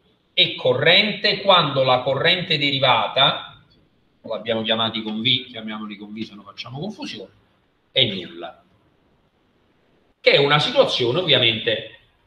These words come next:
eh, ideale, ma comunque, eh, sempre garantita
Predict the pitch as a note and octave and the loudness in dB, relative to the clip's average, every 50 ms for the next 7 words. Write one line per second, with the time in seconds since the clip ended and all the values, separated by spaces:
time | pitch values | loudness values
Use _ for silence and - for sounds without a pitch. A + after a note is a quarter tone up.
0 | _ _ _ - B2+ A#2+ A#2 A2+ A2 G#2+ G#2 G#2 G#2 G#2 - - G2 G2 F#2+ F#2 | _ _ _ -4 -2 0 0 0 0 0 -2 -2 -4 -6 -8 -8 -10 -10 -12 -12
1 | G2 - - - - - _ _ - C#3 C3+ D#3+ F3+ E3 B2 G#2+ G2 G#2 A2+ C#3 | -14 -16 -14 -16 -16 -18 _ _ -4 0 2 4 4 4 4 2 0 0 2 2
2 | F#3+ A3+ - - - - - - _ - D#3+ F#3 G3 - C#4 C#4+ C4 A3 F#3 F3+ | 2 0 -2 -6 -14 -18 -20 -20 _ 0 0 0 2 2 0 0 2 2 2 0
3 | F#3+ F#3+ F#3 F#3 A3+ A3+ A#3+ A#3+ - - - - - - - - _ - _ _ | 0 0 2 4 6 6 6 4 2 -4 -12 -16 -16 -18 -18 -18 _ -20 _ _
4 | _ _ _ _ _ _ _ _ _ _ _ _ _ _ _ - A#2 - - - | _ _ _ _ _ _ _ _ _ _ _ _ _ _ _ -12 -12 -10 -10 -8
5 | - - G#3 G3+ F#3+ G3 G3 G3 G3 G3+ G3 G3 G3 G3 G3 G3 - - - _ | -4 2 2 4 4 2 0 -2 0 4 4 4 4 4 0 -4 -10 -14 -20 _
6 | _ _ _ _ _ _ _ _ _ _ _ _ _ _ _ _ _ _ _ _ | _ _ _ _ _ _ _ _ _ _ _ _ _ _ _ _ _ _ _ _
7 | _ _ _ _ _ _ _ _ _ _ _ - C3 C3+ C3 C3 C3 C3+ C3 C3 | _ _ _ _ _ _ _ _ _ _ _ -4 -2 -2 0 0 0 -2 -2 -4
8 | C3 - A#2+ G#2+ G2 F#2+ - A#2+ A#2+ B2+ B2+ - - - - | -6 -8 -10 -12 -12 -8 -4 -2 -2 -2 -2 -6 -12 -16 -20